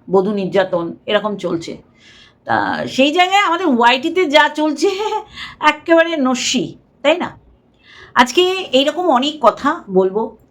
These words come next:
আবার রাজাবাজারে লয়ারের উপর, আহ, ওই কি জন্য, ওই যে, উম, আরে বলো না, কুপিয়েছে ওকে,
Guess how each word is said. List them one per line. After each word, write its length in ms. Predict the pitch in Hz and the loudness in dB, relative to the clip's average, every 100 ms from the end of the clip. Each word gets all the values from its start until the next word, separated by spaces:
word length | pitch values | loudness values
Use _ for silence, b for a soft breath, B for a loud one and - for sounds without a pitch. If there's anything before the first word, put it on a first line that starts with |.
| _ - | _ -4
আবার 220 | 196 185 | 0 2
রাজাবাজারে 560 | 190 254 277 269 262 | 2 4 2 2 0
লয়ারের 560 | 254 185 202 240 247 240 | 0 0 2 0 0 -2
উপর, 320 | 220 240 240 - B B | 2 2 2 -2 B B
আহ, 140 | - 175 | -2 -2
ওই 400 | 180 175 175 170 | -2 -4 -6 -8
কি 340 | - 202 190 180 | -6 -6 -4 -2
জন্য, 200 | 208 226 | -2 -2
ওই 140 | 214 | -2
যে, 280 | 180 170 - - | -4 -6 -8 -14
উম, 460 | - 170 170 247 - - - - | -14 -12 -10 -12 -12 -14 -14 -4
আরে 260 | - 196 196 | -2 0 -2
বলো 220 | 175 196 | -4 -4
না, 240 | 170 156 - _ _ _ _ _ _ - | -6 -8 -16 _ _ _ _ _ _ -6
কুপিয়েছে 500 | 233 233 240 185 160 | -2 4 4 2 -4
ওকে, 340 | 139 - 87 | -8 -8 -16